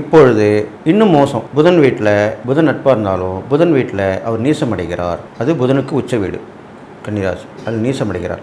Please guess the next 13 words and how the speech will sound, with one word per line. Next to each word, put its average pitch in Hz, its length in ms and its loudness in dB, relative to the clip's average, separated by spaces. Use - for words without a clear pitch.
அப்போ 143 160 -6
நீசம் 170 280 0
பட்ட 135 220 -2
சுக்கிர 120 280 -4
பயிற்சி 104 220 -4
எப்படி 95 180 -6
இருக்கும், 82 260 -10
அதனுடைய 113 320 -2
பலாபலங்கள், 98 420 -4
அது 113 140 -2
இருக்கிற 110 260 -2
இடம், 95 160 -4
அது 104 80 -6